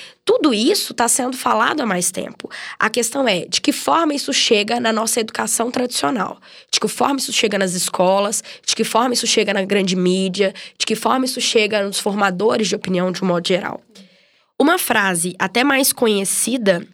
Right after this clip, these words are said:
é, que traz à, à luz essa discussão sobre o que que é homem e o que que é mulher, né, é a frase da Simone de Beauvoir,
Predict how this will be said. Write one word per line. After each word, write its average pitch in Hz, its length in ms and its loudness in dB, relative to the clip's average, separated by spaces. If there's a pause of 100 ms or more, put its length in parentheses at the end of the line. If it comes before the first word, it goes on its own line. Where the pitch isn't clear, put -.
(220)
é, 180 420 2
que - 80 -8
traz 226 580 0 (300)
à, 185 400 0
à - 40 4
luz 226 320 2
essa 202 200 2
discussão 233 460 0
sobre 196 240 -2
o - 20 -12
que 208 160 -4
que 202 160 -2
é 190 140 2
homem 196 360 0
e 190 40 -6
o 185 40 -10
que - 120 -8
que 190 140 0
é - 20 2
mulher, 202 420 0
né, 233 160 0 (400)
é - 80 2
a 262 100 2
frase 220 280 0
da 220 80 0
Simone 202 260 0
de 175 80 -6
Beauvoir, 208 460 2